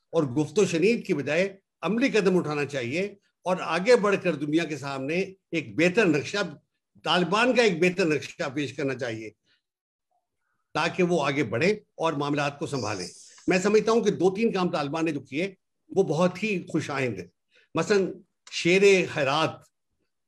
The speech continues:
वो जो इस्माइल खान है, जब उनको गिरफ्तार किया गया तो उन्होंने उनको नहायत इज्जत और एहतराम दिया और उनको फौरन उन्होंने अपना मंदूब बना के negotiations के लिए काबुल भेज दिया। आज उन्होंने काबुल के मेयर को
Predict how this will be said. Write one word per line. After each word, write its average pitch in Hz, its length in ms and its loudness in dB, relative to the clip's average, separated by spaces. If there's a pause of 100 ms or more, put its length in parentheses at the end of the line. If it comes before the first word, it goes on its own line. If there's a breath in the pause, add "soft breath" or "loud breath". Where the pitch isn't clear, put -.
वो 143 140 -4
जो 151 140 0
इस्माइल 156 420 -2
खान 180 380 0
है, 117 280 -6 (500)
जब 165 160 -2
उनको 190 280 2
गिरफ्तार 160 460 -2
किया 180 220 0
गया 135 400 -6 (320)
तो 190 60 -4
उन्होंने 233 260 4
उनको 220 240 2
नहायत 190 380 0
इज्जत 175 340 -2
और 202 80 6
एहतराम 185 680 0
दिया 120 340 -6 (600)
और 190 140 2
उनको 196 420 2
फौरन 220 340 2
उन्होंने 185 340 2
अपना 175 280 -4
मंदूब 156 440 -2
बना 135 220 -4
के 131 180 -6 (560)
negotiations 175 640 4
के 185 120 -2
लिए 185 120 4
काबुल 175 340 0
भेज 123 220 -4
दिया। 101 280 -16 (840)
आज 208 320 2
उन्होंने 220 440 6 (680)
काबुल 190 360 2
के 202 140 2
मेयर 175 300 2
को 175 420 -8